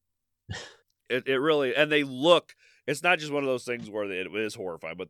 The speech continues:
Speaker 2: the, the, the actual device does look horrifying. I'll have pictures up on our Instagram and our Twitter, and you can see 'em. Um,
Speaker 1: I was gonna say,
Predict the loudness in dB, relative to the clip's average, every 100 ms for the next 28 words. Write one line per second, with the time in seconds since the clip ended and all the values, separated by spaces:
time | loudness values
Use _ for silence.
0 | -12 -10 -10 -4 -4 -4 -2 -2 -2 -8
1 | -12 -8 -8 -8 -14 -6 -4 -4 -6 -16
2 | -20 -16 -6 -6 -6 _ -10 -8 -8 -8
3 | -10 -6 -4 -4 -4 -6 -10 -10 -12 -8
4 | -8 -8 -10 -10 -12 -12 -12 -12 -14 -12
5 | -10 -10 -12 _ -16 -12 -12 -12 -8 -8
6 | -8 -12 -16 -16 -14 -12 -12 _ _ _
7 | -12 -8 -8 -6 -4 0 2 2 2